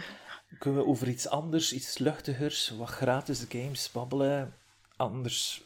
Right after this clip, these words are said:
Speaker 2: zeggen ze wat
Speaker 1: Ja.
Speaker 2: dat PlayStation en Xbox ons gaan geven de komende maand.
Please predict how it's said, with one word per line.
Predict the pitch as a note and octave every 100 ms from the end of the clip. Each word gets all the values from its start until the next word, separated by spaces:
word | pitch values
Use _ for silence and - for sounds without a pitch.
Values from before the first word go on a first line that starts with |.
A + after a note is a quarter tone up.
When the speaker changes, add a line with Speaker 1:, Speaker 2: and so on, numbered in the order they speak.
| _
Speaker 2:
zeggen | - B2+ B2+
ze | G#2
wat | -
Speaker 1:
Ja. | G3
Speaker 2:
dat | E3+ - - - -
PlayStation | - G#2+ - - - F#2+
en | G#2 -
Xbox | - - -
ons | F2+ -
gaan | -
geven | - - - F#2+
de | F#2 -
komende | - F#2+ F2 F2+ - -
maand. | - G2 F#2+ - -